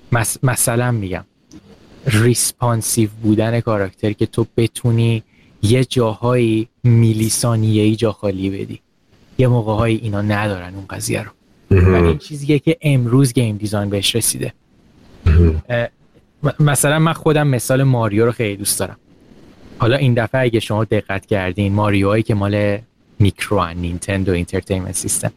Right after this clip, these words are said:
Speaker 1: اکثرشون ایر نویگیشن نداره. یعنی موقعی که کاراکتر پرید، اونقدری نمیتونی رو هوا کاراکتر رو چپ و راست بکنی. این چیزیه که تو بازی‌های مدرن پلتفرمر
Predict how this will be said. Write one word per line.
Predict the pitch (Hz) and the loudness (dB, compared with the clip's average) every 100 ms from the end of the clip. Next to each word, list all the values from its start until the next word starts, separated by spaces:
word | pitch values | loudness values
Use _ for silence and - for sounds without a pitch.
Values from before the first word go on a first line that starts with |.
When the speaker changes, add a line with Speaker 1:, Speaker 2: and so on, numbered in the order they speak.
| _ - - - - - | _ -20 -20 -20 -20 -6
Speaker 1:
اکثرشون | 117 110 - - 139 156 123 - 101 98 110 127 - _ _ _ _ - - - - - | -4 -4 -4 -2 0 2 0 -2 -4 -6 -8 -10 -14 _ _ _ _ -20 -20 -20 -20 -4
ایر | 147 131 120 107 | 0 2 2 0
نویگیشن | 113 110 104 104 95 - 107 101 95 | -2 -2 0 0 -2 -2 -2 -2 -2
نداره. | 92 85 82 | -4 -6 -4
یعنی | 95 113 | 0 2
موقعی | 131 117 127 | 2 2 -2
که | 139 | -4
کاراکتر | - 110 104 - 110 - | -2 -2 -2 -4 -6 -4
پرید، | - 123 104 120 113 98 - | -4 -2 2 2 2 0 -2
اونقدری | 135 120 117 143 127 135 | 0 0 0 -2 0 2
نمیتونی | 135 127 - 107 104 | 2 0 -2 -4 0
رو | 110 107 | 0 0
هوا | - 120 104 113 | -2 -2 -2 -2
کاراکتر | 117 110 98 - | 0 -2 -2 -2
رو | 104 | -2
چپ | - 104 107 | -2 -4 0
و | |
راست | 101 - - | 0 0 -6
بکنی. | 104 113 110 - _ _ - - - - - - - - - 78 - | -6 -6 -8 -16 _ _ -20 -20 -20 -20 -20 -20 -2 0 2 2 2
این | 196 196 | 2 2
چیزیه | - 170 139 120 107 | 2 0 2 2 0
که | 107 | -2
تو | 123 | -2
بازی‌های | 117 117 117 104 131 135 | 0 0 0 0 0 2
مدرن | 113 117 107 113 131 123 | 0 0 2 2 0 -4
پلتفرمر | - 107 101 - 110 101 101 113 131 | -2 -2 -2 -2 0 0 0 -2 -2